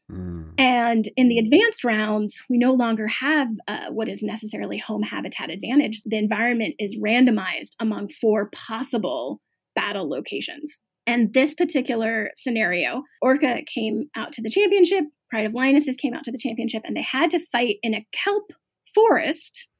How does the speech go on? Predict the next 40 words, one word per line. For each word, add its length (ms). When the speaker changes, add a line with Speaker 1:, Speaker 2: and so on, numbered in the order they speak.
Speaker 2:
you 260
know, 180
seawater, 580
but 180
the 140
random 300
number 200
generator 360
is 80
like, 300
"And 120
the 60
pride 320
of 100
lionesses 640
wins." 480
<laughs> 60
Speaker 1:
Ah. 480
Speaker 2:
And 540
I 80
remember, 320
like, 180
looking 400
around 300
at 80
the 80
team 220
and 80
being 140
like, 180
"So 100
who 40
wants 300
to 80
help 220
me 180
write 220
this 180
one?" 440
And, 200